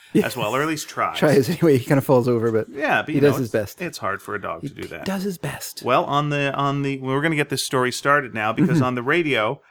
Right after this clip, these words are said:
Speaker 2: uh, we're talking now about the, the loss of that, uh, object, that fetish statue we were just talking
Speaker 1: That's
Speaker 2: about.
Speaker 1: right.
Speaker 2: And, uh, Tintin, nice shot of Tintin running down the stairs,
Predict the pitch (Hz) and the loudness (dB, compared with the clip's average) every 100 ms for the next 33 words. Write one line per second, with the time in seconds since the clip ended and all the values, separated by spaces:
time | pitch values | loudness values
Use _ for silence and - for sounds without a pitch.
0 | - 117 113 117 117 117 120 123 131 143 | -4 2 4 4 6 4 2 -2 -2 -2
1 | 131 139 131 131 135 131 127 127 127 123 | -2 -2 -2 0 2 0 0 -2 -2 0
2 | 127 131 202 175 - - - 123 113 113 | 0 2 2 0 -6 -8 -2 -2 2 2
3 | 110 127 113 107 85 107 104 107 - 110 | 2 0 0 2 2 0 0 -8 -6 -8
4 | - 131 127 - - 127 113 - 110 110 | -4 -4 -4 -4 -6 -4 -4 -4 -10 -10
5 | 107 110 123 113 143 117 127 - - _ | -12 -8 -4 0 0 2 0 -2 -6 _
6 | - - - 117 117 117 117 117 156 147 | -20 -20 -10 -4 -2 0 0 -2 -4 -4
7 | 151 156 185 226 - 202 175 - 196 196 | -2 -2 -2 -2 0 0 0 0 -2 0
8 | 185 156 165 170 165 151 147 - 185 185 | 0 0 0 0 0 0 -2 0 2 2
9 | 196 | -2